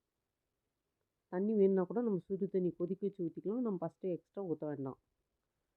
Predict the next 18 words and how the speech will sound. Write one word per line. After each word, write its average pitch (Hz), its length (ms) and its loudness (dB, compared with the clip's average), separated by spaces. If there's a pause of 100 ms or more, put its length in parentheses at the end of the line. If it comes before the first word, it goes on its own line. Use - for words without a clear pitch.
(260)
பாருங்க 165 200 -8
உருட்டுனா 220 380 -4
நல்லா 190 340 2
இந்த 180 140 4
மாதிரி 175 220 6
உருட்டுறதுக்கு 170 600 0
வரணும். 156 280 -4 (680)
சூப்பரா 202 300 -2
வருது 165 240 4
பாருங்க. 156 340 -4 (720)
எல்லாமே 190 320 4
இதே 175 160 6
போல 175 220 -2
உருட்டி 185 320 2
எடுத்து 151 240 -2
வச்சுக்கலாம். 160 340 -8
நம்மளுக்கு 160 320 0
எந்த 185 220 0